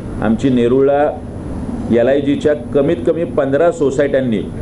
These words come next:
आम्ही जो एलआयजीची घरं नियमित करा म्हणून जी मागणी केली, त्याला मोठ्या प्रमाणात पाठिंबा दिलाय.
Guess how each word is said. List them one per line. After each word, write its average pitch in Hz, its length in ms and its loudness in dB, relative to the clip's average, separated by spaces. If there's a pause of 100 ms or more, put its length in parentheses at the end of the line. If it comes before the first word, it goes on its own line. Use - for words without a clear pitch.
(1600)
आम्ही 127 220 0
जो 143 140 2
एलआयजीची 139 520 2
घरं 127 280 2
नियमित 123 260 0 (100)
करा 110 380 2 (100)
म्हणून 120 240 0
जी 135 80 2
मागणी 113 380 0
केली, 110 240 2
त्याला 107 200 4
मोठ्या 110 320 0
प्रमाणात 117 300 2
पाठिंबा 117 460 0
दिलाय. 110 340 0